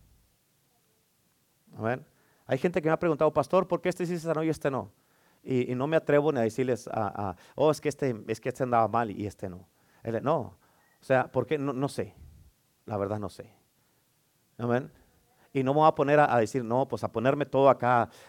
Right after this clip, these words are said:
eh, religioso, todo técnico, a, a darle una respuesta a una persona, cuando en realidad no sabes por qué una persona sí se sana y otros no.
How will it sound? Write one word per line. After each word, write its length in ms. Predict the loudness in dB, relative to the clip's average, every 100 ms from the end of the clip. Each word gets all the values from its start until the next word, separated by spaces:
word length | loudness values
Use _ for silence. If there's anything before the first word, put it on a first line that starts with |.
| -8
eh, 120 | -2
religioso, 640 | 0 0 0 2 2 2
todo 220 | 0 2 4
técnico, 400 | 2 2 2 2
a, 20 |
a 340 | 2 2 4
darle 160 | 4 2
una 200 | 2 0
respuesta 560 | 0 -8 -2 -4 -2
a 20 | -4
una 180 | -4
persona, 520 | -4 -4 -2 -4 -6 -12 _ _ _
cuando 200 | -4 -2
en 60 |
realidad 300 | -2 2 2
no 120 | 0
sabes 320 | -4 -2 -4 -6
por 160 | -10
qué 80 | -6
una 160 | -4 -4
persona 340 | -6 -6 -6
sí 120 | -6
se 100 | -10
sana 260 | -10 -8 -8
y 40 |
otros 220 | -8 -12
no. 200 | -16 -20